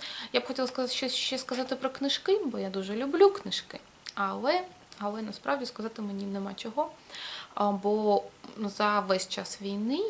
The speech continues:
я дещо читаю, але нічого такого, щоб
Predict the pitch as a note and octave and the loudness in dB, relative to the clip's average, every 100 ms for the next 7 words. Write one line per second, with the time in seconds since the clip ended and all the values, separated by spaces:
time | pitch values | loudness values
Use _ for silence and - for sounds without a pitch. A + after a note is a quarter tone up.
0 | - A3+ B3 - - - G#3+ G#3+ - G3 | -2 -4 -4 -6 -14 -8 -4 -4 -6 -8
1 | - - C4 C#4+ A#3+ G#3 - - - - | -10 0 4 4 2 -4 -12 -20 -12 -2
2 | G3+ G#3 G#3+ G#3+ G3+ F#3 F#3+ - A3+ G3 | 0 0 -2 -2 -4 -6 -8 -2 -2 -2
3 | - | -6